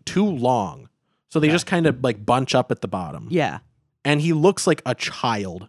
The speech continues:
Speaker 1: wearing adult clothing.
Speaker 2: Yeah.
Speaker 1: Yeah. He looks like he was shrunk. Okay. All right. Here it is. Look at that.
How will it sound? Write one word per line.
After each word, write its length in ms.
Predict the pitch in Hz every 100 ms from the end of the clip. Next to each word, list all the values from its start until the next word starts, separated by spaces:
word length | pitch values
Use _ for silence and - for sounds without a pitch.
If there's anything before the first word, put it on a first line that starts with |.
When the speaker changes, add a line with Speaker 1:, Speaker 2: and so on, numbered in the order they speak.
| -
Speaker 1:
wearing 320 | 120 117 117
adult 380 | 110 117 110 -
clothing. 560 | - 101 92 87 92 110
Speaker 2:
Yeah. 280 | 139 113 165 _ _ _ -
Speaker 1:
Yeah. 280 | 123 131 95 _
He 80 | -
looks 200 | 156 165
like 140 | 196
he 140 | - 170
was 200 | 143 -
shrunk. 800 | - - 123 110 101 92 - - _ _ _ _ _ _ 143 -
Okay. 320 | 131 127 104 110
All 60 |
right. 140 | 117 107
Here 180 | 120 120
it 80 |
is. 260 | 113 101 - - - - _ _ -
Look 200 | 160 196
at 120 | 208
that. 300 | 175 120 98